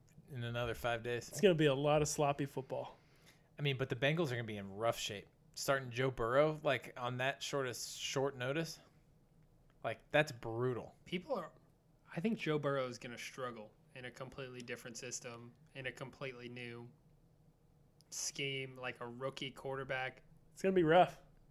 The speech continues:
Speaker 3: It's
Speaker 1: At
Speaker 3: gonna be
Speaker 1: least he
Speaker 3: rough.
Speaker 1: has good receivers, but he has no offensive line.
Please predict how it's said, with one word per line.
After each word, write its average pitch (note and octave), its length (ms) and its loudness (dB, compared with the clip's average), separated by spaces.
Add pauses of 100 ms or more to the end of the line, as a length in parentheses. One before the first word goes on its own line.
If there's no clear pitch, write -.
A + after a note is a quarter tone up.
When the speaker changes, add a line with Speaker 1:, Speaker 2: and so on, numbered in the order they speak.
(540)
Speaker 3:
It's - 80 -10
Speaker 1:
At D3 40 -2
Speaker 3:
gonna D#3 60 4
be F#3 60 12
Speaker 1:
least G#3+ 180 4
he C4 80 2
Speaker 3:
rough. A3+ 80 4
Speaker 1:
has A3 160 10
good F3+ 200 6
receivers, F3 480 6
but D3+ 160 2
he C#3+ 60 6
has C3+ 220 6
no C3 240 4
offensive A2+ 460 0
line. F#2+ 200 -8